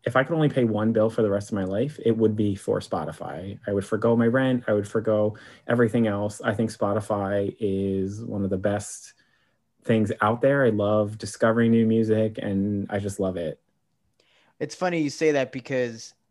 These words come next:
Speaker 2: when I first met you, and I was on Spotify, like, early, folks. Like, I was, I still am till this day, like, a Spotify ambassador.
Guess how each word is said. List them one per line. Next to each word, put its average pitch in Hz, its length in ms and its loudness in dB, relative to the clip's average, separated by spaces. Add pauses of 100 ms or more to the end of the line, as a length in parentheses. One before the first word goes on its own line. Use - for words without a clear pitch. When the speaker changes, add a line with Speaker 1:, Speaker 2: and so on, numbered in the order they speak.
(460)
Speaker 2:
when 139 480 -2 (420)
I 180 200 6
first 147 380 -4
met 139 260 -2
you, 107 420 -10 (140)
and 120 320 -6
I 139 100 4
was 202 160 2
on 165 160 -2
Spotify, 120 680 0
like, 101 240 -8
early, 117 360 -6
folks. 98 400 -10
Like, 107 240 -6
I 113 180 -2
was, 131 360 -2 (680)
I 151 140 2
still 151 360 0
am 143 260 0
till 131 120 -4
this 120 240 -2
day, 123 180 4
like, 110 160 -2
a 110 40 -8
Spotify 113 760 -2
ambassador. 113 760 -4